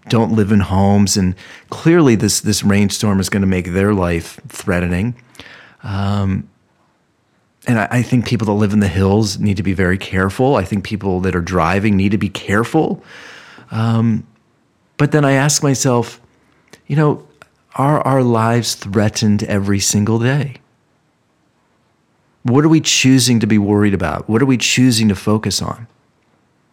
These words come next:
And it's, it's, it makes sense to be cautious, but when do we allow the worry and the fear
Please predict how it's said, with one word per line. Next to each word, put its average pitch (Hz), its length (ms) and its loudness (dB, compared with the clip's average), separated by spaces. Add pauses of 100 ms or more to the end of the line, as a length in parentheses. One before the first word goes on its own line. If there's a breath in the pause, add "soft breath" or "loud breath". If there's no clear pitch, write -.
(960)
And 127 160 0
it's, - 240 -4
it's, - 400 -2 (800)
it 196 140 2
makes 220 220 2
sense 151 280 2
to 117 80 -2
be 110 100 2
cautious, - 760 -2 (920 soft breath)
but 110 500 -2 (1120)
when 123 400 2
do 139 100 2
we 127 140 4
allow 107 400 2
the 101 140 -2
worry 98 500 2
and 92 140 0
the 87 40 -6
fear 82 640 -4